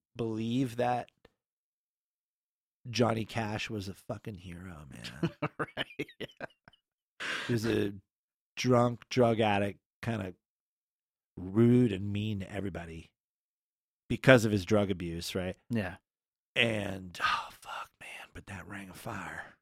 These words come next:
Speaker 2: Yeah.
Speaker 1: That's one hell of a song.
Speaker 2: Well, you know what? Some people, they find redemption.
Speaker 1: Redemption. I,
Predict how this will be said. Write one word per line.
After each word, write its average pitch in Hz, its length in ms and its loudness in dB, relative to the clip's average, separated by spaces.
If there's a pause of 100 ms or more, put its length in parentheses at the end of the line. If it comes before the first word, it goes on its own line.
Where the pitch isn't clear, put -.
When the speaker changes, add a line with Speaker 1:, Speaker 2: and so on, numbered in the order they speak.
(180)
Speaker 2:
Yeah. 98 120 -8 (500)
Speaker 1:
That's - 220 -18
one 85 140 -16
hell 87 220 -10
of 82 100 -18
a 82 40 -16
song. 80 340 -12 (560)
Speaker 2:
Well, 117 120 0
you 120 100 4
know 127 100 10
what? 139 160 12
Some 131 220 2
people, 143 300 4
they 104 100 -2
find 107 360 -2
redemption. - 760 -10 (380)
Speaker 1:
Redemption. - 720 -4 (200)
I, 165 360 8